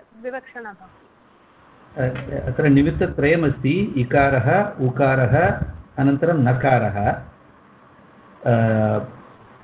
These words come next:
Speaker 2: इकारः उकारः इको एणचि इति, अ, सूत्रस्य, अ, निमित्तं भवितुम् अर्हति, I mean, ब-, ब-,
Speaker 1: हम्म।
Speaker 2: भवति।
Speaker 1: भवति, अस्ति, हम्म।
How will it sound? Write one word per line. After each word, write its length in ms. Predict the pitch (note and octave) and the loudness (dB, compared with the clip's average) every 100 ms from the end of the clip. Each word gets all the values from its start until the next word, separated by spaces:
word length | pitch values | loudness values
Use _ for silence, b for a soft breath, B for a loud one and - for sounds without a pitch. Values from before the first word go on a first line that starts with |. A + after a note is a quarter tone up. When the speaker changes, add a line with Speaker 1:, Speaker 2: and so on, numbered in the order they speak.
| - | 0
Speaker 2:
इकारः 640 | D3+ D#3 G3+ F#3 F#3+ F3+ F#3+ | 2 4 4 4 2 0 0
उकारः 760 | E3 - D#3+ D3+ B2+ G#3+ - - _ _ _ - | -2 -2 -2 0 -2 -2 -2 -8 _ _ _ -8
इको 260 | D3 F#3+ F#3+ | -2 2 2
एणचि 400 | F3 E3 D#3 G3 | 2 0 -2 -4
इति, 460 | F#3 F#3 F3+ A#3 | -6 -4 -4 -4
अ, 480 | G#3+ - D3 C#3 B2+ | -8 -8 -2 -2 -2
सूत्रस्य, 600 | D#3+ D#3 D#3 C3+ - F#3+ | -4 -4 -2 -2 0 2
अ, 220 | A3 A3+ - - - - C#3 C3+ B2+ B2 A#2+ A2+ A#2+ - - | 2 -2 -8 -6 -6 -2 2 4 4 4 2 0 -4 -6 -2
निमित्तं 640 | B2 C#3+ D#3 E3 E3+ D#3+ - - - - C3 A#2 | 2 2 2 0 0 -2 -8 -16 -20 -12 -6 -2
भवितुम् 440 | G#2+ C3+ C#3 D3 C3 | 2 2 0 0 0
अर्हति, 640 | A2+ A#2 A#2 G2+ C#3+ - - D#3+ | 0 -2 -4 -4 -4 -6 -4 2
I 40 | |
mean, 260 | C3 A#2 B2 | 2 2 -2
ब-, 120 | A#2 | -2
ब-, 40 | |
Speaker 1:
हम्म। 460 | C3 A#2 A2 A2 G#2+ | -2 -2 -2 -4 0
Speaker 2:
भवति। 200 | B2+ D3+ | 2 4
Speaker 1:
भवति, 280 | A3 G2+ A3+ | 2 -2 -6
अस्ति, 380 | A3 - - G3+ A3+ | -8 -10 -18 -16 -10
हम्म। 260 | G#3+ G#3 | -10 -10